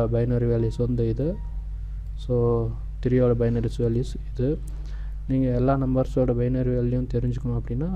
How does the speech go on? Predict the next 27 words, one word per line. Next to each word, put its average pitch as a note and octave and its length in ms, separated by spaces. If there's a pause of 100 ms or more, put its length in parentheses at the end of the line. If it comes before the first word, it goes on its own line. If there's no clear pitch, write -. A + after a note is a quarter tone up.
நெட்டில் C3 420
சர்ச் B2 260
பண்ணி B2 200
கூட B2 140
எடுத்துக்கோங்க. A#2 420 (100)
So, B2+ 200
நான் A#2+ 160
இப்போ A#2 180
இது A#2 260
ஒன், B2 240
த்ரீ B2 260
அப்படின்றத A#2 400
வச்சு A2+ 240
மட்டும் B2+ 280
நான் A#2+ 120
வந்து A#2+ 200 (680)
சொல்லித்தரேன். A#2+ 600 (880)
So, - 180
நம்ம A#2+ 220
ஃபஸ்ட்டு A#2+ 380
பார்க்க A#2+ 280
போகிறது A#2 220
வந்து, A#2+ 260 (1500)
நான் A2+ 220
இதெல்லாம் A2 320
எரேஸ் A2 260
பண்ணிடுறேன். A2+ 500